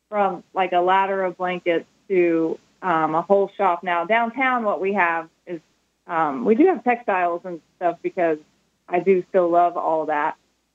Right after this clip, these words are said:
But we are vintage, we are home goods, we have art, we have rugs, we have, um, furniture that we've repurposed and redone,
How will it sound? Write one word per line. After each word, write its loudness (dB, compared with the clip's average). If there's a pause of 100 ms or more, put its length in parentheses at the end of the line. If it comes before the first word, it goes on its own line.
But -4
we 4
are 0 (160)
vintage, 0 (100)
we 0
are 2
home 2
goods, 0
we -4
have -2 (160)
art, 0
we -8
have -4
rugs, 2 (760)
we 2
have, 0
um, -2 (1900)
furniture 0
that 0
we've 0
repurposed 0
and -6
redone, 0